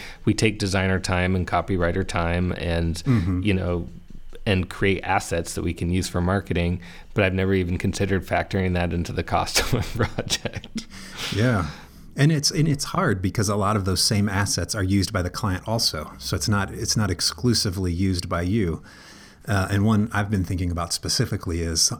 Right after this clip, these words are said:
Speaker 2: sometimes we'll build out a little, like, launch video that just kinda show, it sets up the problem, goes through a bunch of iterations that we thought through, and then, you know, voila, the, the beautiful solution. And so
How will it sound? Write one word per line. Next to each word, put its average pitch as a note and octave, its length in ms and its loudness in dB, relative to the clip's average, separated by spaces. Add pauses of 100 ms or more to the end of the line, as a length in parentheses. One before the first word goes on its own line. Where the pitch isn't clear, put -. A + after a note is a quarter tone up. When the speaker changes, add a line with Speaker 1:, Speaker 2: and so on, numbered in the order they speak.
(260)
Speaker 2:
sometimes F#2+ 640 2
we'll F2+ 240 0
build F#2 400 0
out E2+ 220 0
a F2+ 80 -4
little, F2 560 0 (480)
like, E2+ 260 -2
launch F#2+ 380 0
video D#2+ 520 -2 (140)
that F#2+ 120 -4
just F2+ 200 0
kinda F2+ 220 0
show, F2+ 220 -2
it F#2 200 -6
sets - 360 0
up F2+ 300 -4
the - 60 -10
problem, G#2 640 0 (280)
goes G#2 240 2
through F2+ 400 -2
a - 40 -20
bunch F#2+ 240 0
of G2+ 80 -6
iterations F2+ 680 0
that F2+ 120 -4
we F2 120 -4
thought - 340 -6
through, E2+ 500 -4 (320)
and F#2 200 2
then, D#2+ 520 0
you E2 80 -4
know, E2 120 0
voila, E2 500 -4
the, D#2+ 220 -8
the F2 180 -6
beautiful F2 380 -4
solution. D#2+ 680 -6 (460)
And G#2 120 0
so F2+ 280 0